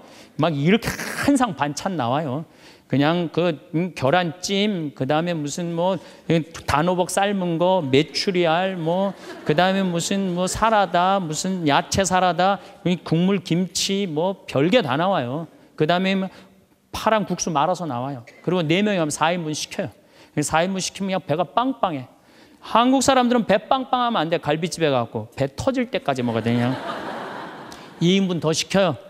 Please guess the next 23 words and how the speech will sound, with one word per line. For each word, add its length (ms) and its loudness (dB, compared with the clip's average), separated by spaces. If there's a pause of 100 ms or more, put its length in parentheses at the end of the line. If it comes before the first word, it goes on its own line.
(240)
응, 160 0
더 120 2
시켜서 360 0
먹고 360 2
난 180 4
다음에 560 4 (400)
그래도 320 4
우린 220 2
분이 240 2
안 180 0
풀려. 280 -2 (840)
그냥 220 2
아줌마가 420 4
하나 160 2
쓱 320 4
나와서 320 4
이렇게 200 2
물어봐요. 440 4 (120)
"냉면을 560 2
먹을래? 800 2 (340)
된장찌개를 760 6
먹을래?" 380 4
그냥. 260 -4